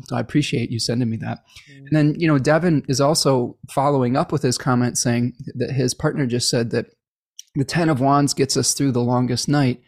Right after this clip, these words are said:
Speaker 1: and the two of Pentacles brings the lengthening of the days.
Speaker 2: Mm,
Speaker 1: So
Speaker 2: yeah.
Speaker 1: again, i-, if you're, st-, I guess I wanted to, t-, to speak to the audience directly. If you're struggling with these last days of
Speaker 2: Mm.
Speaker 1: Sagittarius, you're not alone. It's a difficult time of year,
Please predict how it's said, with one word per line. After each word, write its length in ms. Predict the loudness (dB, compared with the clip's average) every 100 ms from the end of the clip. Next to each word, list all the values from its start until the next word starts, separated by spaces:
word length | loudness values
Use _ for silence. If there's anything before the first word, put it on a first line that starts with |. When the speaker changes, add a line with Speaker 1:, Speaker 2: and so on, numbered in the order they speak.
| -20 -20 _ 0
Speaker 1:
and 80 | 2
the 60 |
two 240 | 2 2 2
of 100 | 2
Pentacles 480 | 0 -2 -2 -4
brings 380 | -4 -2 -2 -2
the 100 | -4
lengthening 520 | -4 -4 -4 -6 -6
of 100 | -6
the 100 | -4
days. 460 | -2 0 0 -2 -6
Speaker 2:
Mm, 140 | -10 -20 -20 -8
Speaker 1:
So 140 | 2
Speaker 2:
yeah. 40 | 2
Speaker 1:
again, 400 | 4 4 4 2
i-, 100 | 0 2
if 180 | 0 2
you're, 120 | 4
st-, 240 | 4 0 -2
I 100 | 0
guess 240 | 2 2 4
I 20 |
wanted 360 | 4 4 2 -2
to, 100 | -6
t-, 160 | -4 -6 -12 -6
to 80 | -2
speak 380 | -2 2 2 2
to 80 | -2
the 160 | 0 0
audience 340 | 0 -2 -4
directly. 440 | -2 -2 0 -4 -6 -12 -4
If 140 | 0
you're 80 | 2
struggling 540 | 0 0 2 4 4 2
with 120 | 2
these 220 | 0 0
last 320 | -2 -2 -2
days 220 | -2 -2
of 80 | -2
Speaker 2:
Mm. 60 | -8
Speaker 1:
Sagittarius, 680 | -10 -10 -6 -2 -2 -2 -6 _ _ _
you're 140 | 2
not 240 | 2 4 2
alone. 360 | 2 2 2 0
It's 160 | -2
a 40 | -2
difficult 520 | 0 -2 -2 -4 -2
time 240 | -2 0
of 120 | 0
year, 320 | -2 -4 -4